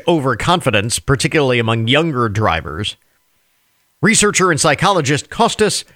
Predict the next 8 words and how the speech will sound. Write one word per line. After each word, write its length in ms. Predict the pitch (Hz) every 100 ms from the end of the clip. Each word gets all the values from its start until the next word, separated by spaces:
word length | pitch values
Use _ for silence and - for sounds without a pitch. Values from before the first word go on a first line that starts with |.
| _ _ _ -
Karagorgis, 1040 | 190 165 147 185 180 123 127 - - - _ _ _ _ _ -
I 200 | 92 98
know 420 | 90 98 113 104
I 100 | 92
messed 460 | 90 92 104 101 -
that 180 | 110 -
name 220 | 90 85
up. 180 | 92